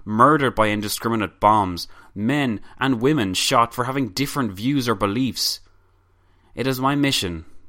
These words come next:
in the course of this miniseries to combat the mainstream narrative of nineteen sixteen, to argue and debate the claims that it had to happen, that it made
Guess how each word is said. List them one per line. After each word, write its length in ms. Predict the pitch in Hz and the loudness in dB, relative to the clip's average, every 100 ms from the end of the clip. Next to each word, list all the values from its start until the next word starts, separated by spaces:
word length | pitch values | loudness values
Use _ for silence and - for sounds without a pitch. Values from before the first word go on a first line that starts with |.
| - | -6
in 80 | 113 | -2
the 80 | 117 | -2
course 380 | - 117 120 117 | 0 0 0 -2
of 80 | |
this 160 | 101 101 | -4 -4
miniseries 720 | 101 110 104 - 98 98 95 | -2 -2 -2 -2 -2 -2 -4
to 100 | - | -8
combat 540 | - - 135 117 87 - | -6 0 0 2 0 0
the 80 | |
mainstream 540 | 104 104 127 - 123 107 | -4 -2 -4 -4 -6 -2
narrative 440 | 98 98 95 92 | 2 2 2 -2
of 80 | 92 | -6
nineteen 420 | 90 90 85 90 | -6 -6 -6 -8
sixteen, 680 | 85 92 - 104 95 92 90 - _ _ _ _ _ _ - | -6 -8 -8 -8 -6 -6 -8 -14 _ _ _ _ _ _ -8
to 200 | 135 113 | -2 4
argue 360 | 117 135 151 139 | 6 4 2 0
and 120 | 123 | -2
debate 340 | 104 101 104 | -2 -2 -4
the 60 | 98 | -6
claims 440 | - 95 90 87 | -2 -2 -2 -4
that 120 | 104 | -4
it 100 | 110 | -6
had 340 | - - 113 - | -6 0 0 0
to 80 | 98 | -2
happen, 420 | 107 98 85 82 | 0 0 -2 -6
that 140 | 98 | -6
it 80 | 104 | -4
made 260 | 110 117 | -4 -4